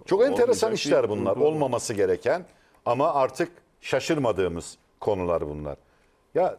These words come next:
Speaker 1: Fenerbahçe takımı son yıllarda çok kritik dönemler hariç, o tartışmalı dönemler, son yıllarda hep Trabzon'da kalırken Fenerbahçe maçının hakemini kim tanır da Rize'de kalmasını söylüyorsun? Zaten o hakeme sen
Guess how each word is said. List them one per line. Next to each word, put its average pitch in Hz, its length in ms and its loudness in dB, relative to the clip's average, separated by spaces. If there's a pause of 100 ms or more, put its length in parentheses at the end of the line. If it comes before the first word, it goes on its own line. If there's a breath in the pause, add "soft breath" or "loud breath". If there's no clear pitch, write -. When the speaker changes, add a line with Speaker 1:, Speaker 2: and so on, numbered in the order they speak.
Speaker 1:
Fenerbahçe 208 500 -2
takımı 147 280 -4
son 165 220 -4
yıllarda 90 480 -2
çok - 300 -8
kritik - 380 -8
dönemler 95 380 0
hariç, 82 400 -2
o 82 60 -10
tartışmalı 90 640 -6
dönemler, 87 340 -10 (380 soft breath)
son 156 200 0
yıllarda 190 360 4
hep 190 120 0
Trabzon'da 135 520 0
kalırken 113 500 -2 (460 soft breath)
Fenerbahçe 180 480 0
maçının 120 320 -4
hakemini 107 400 -4
kim 180 240 -2
tanır 123 480 -2
da 78 160 -2 (1200)
Rize'de 117 320 2
kalmasını 95 520 -2
söylüyorsun? 76 520 -8
Zaten 160 400 0
o 202 140 2
hakeme 107 340 -2
sen 143 320 -2